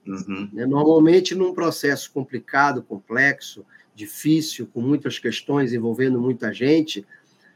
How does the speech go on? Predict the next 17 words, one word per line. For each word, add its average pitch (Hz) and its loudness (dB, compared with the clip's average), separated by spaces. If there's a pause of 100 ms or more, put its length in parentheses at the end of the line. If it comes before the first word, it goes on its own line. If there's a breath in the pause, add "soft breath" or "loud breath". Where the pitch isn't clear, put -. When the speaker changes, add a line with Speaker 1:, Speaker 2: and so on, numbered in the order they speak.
(160)
Speaker 2:
é, 120 2
uma 151 8
das 151 6
estratégias 151 2
comuns 151 6
de 127 -4
estratégia 123 -2 (100)
de 113 -6
defesa 156 2 (260 soft breath)
é 185 6
essa 170 4
caça 160 2
às 147 4
nulidades. 131 2 (120)
Speaker 1:
Sim. 90 -12 (100)
Speaker 2:
Né? 117 2
Então, 135 4